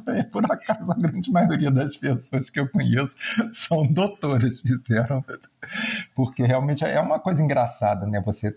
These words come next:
estuda, você estuda muito mais do que o, o normal, né? Normalmente a pessoa, pra quem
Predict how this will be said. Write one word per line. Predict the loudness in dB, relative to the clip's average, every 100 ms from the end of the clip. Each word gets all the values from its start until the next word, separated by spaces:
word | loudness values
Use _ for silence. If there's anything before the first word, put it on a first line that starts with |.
| -6
estuda, | -4 -4 0 0 2
você | 0 -2 -2
estuda | -2 0 2
muito | 4 4 2
mais | 2 2 2 2
do | 0 0
que | 0
o, | 0
o | 4 4
normal, | 4 4 2 2 -2
né? | -2
Normalmente | -2 0 -2 -4 0
a | 0 0 -2
pessoa, | -8 -6 -4 -4 _ _
pra | -4
quem | -4 0 2 4 4 2